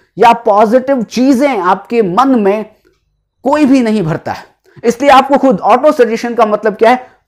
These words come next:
आत्म सुझाव आपको खुद को देना है, और खुद को देना है कुछ पॉजिटिव चीजें, खुद को देना है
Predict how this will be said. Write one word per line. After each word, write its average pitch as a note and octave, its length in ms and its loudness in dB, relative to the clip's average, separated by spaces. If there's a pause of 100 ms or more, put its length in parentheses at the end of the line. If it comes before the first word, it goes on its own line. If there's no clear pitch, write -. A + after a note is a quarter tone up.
आत्म F#3+ 460 -2
सुझाव D#3+ 640 -4 (240)
आपको A#3+ 360 0
खुद F4+ 340 0
को E4+ 200 2
देना F#3+ 260 2
है, A2+ 100 -12 (960)
और B3 100 4
खुद C4 300 -2
को D4+ 140 2
देना B3 260 2
है C4 180 -2 (220)
कुछ - 200 -8
पॉजिटिव F#3+ 600 -2
चीजें, A#2+ 420 -10 (480)
खुद B3+ 180 0
को D#4 160 2
देना B3 280 2
है C4+ 220 0